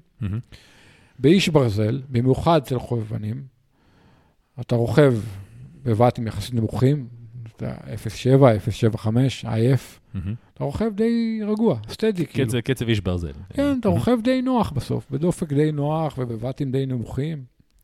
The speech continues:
Speaker 2: ואז אתה עובר לריצה, ואתה רץ די לאט, די קל יחסית.
Speaker 1: כן, כן.
Speaker 2: אתה לא צריך לרדת מהאופניים וישר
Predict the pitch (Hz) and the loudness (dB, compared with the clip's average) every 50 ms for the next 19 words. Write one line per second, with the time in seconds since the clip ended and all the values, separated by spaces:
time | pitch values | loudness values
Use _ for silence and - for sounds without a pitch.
0 | _ _ _ - - - - _ _ _ _ _ _ _ _ _ 131 139 165 175 | _ _ _ -20 -20 -20 -20 _ _ _ _ _ _ _ _ _ 2 2 4 4
1 | 196 180 185 160 147 165 175 170 151 127 113 - - 143 180 - - _ _ _ | 2 4 4 4 6 6 4 4 4 2 0 0 -2 -2 -2 -4 -8 _ _ _
2 | _ _ - 131 117 - 131 135 165 180 - - - - - - _ _ 139 151 | _ _ -4 -4 -2 -2 -2 -2 -2 -4 -4 -6 -12 -16 -18 -20 _ _ -2 0
3 | 170 180 180 165 - 113 - - - _ _ _ _ _ _ _ _ _ - 131 | 0 0 0 -2 -4 -6 -10 -14 -20 _ _ _ _ _ _ _ _ _ -8 -2
4 | 127 131 139 151 151 - - 135 127 117 110 107 117 113 127 131 - - 117 107 | 2 2 4 2 2 2 4 4 6 6 4 0 -4 -6 -6 -6 -6 -6 -6 -6
5 | 101 90 - - - - - 95 92 - _ _ _ _ _ _ _ _ _ _ | -6 -6 -8 -8 -12 -18 -18 -18 -18 -18 _ _ _ _ _ _ _ _ _ _
6 | _ _ - _ _ _ _ _ _ _ _ _ _ _ - - - 120 120 147 | _ _ -20 _ _ _ _ _ _ _ _ _ _ _ -20 -6 0 4 6 8
7 | 180 185 - - - 123 156 147 135 131 147 170 170 175 139 - 135 120 110 - | 6 6 4 0 0 2 4 4 6 6 4 4 4 2 2 2 2 0 0 0
8 | - 151 170 190 190 156 143 139 123 - - 160 151 131 | -2 -2 -2 -2 -2 -2 -2 -2 -2 0 0 2 2 0